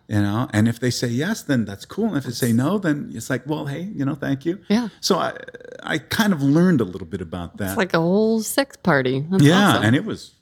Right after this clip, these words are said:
Speaker 1: that was wild.
Speaker 2: That's great.
Speaker 1: You know? Yeah, it was like, but, um, you know, uh, I, I preferred, I preferred something more intimate, which was fine.
Speaker 2: Yeah.
Speaker 1: You know, but I was happy to have experienced that.
Speaker 2: Yeah.
Speaker 1: And, uh,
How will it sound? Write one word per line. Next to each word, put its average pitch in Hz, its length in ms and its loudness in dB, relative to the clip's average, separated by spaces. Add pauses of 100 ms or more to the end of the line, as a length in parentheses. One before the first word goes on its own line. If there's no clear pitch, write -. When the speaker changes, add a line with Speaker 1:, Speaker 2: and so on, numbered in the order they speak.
(160)
Speaker 1:
that 92 180 -10
was 82 140 -10
wild. 80 400 -12 (100)
Speaker 2:
That's 175 120 -6
great. 170 320 0
Speaker 1:
You 87 40 -14
know? 82 60 -20 (100)
Yeah, 104 120 -4
it 135 40 -4
was - 160 -12
like, 82 160 -18 (500)
but, - 220 -2
um, 127 460 2 (920)
you 311 80 -2
know, 247 220 0 (180)
uh, 180 240 -2 (1300)
I, - 180 -4
I 180 80 0
preferred, 180 680 -4 (440)
I 147 40 -6
preferred 156 360 -4
something 135 320 -2
more 117 220 -4
intimate, 110 440 -6 (100)
which - 280 -8
was 92 180 -14
fine. 107 480 -4
Speaker 2:
Yeah. 196 160 2
Speaker 1:
You 127 140 -4
know, 110 140 -4
but 135 120 -4
I 135 60 -2
was 131 200 -6
happy 123 240 -2
to 107 180 -10
have 98 100 -12 (340)
experienced 123 720 -6
that. 90 300 -12
Speaker 2:
Yeah. 196 340 4 (720)
Speaker 1:
And, 135 260 2
uh, 135 300 2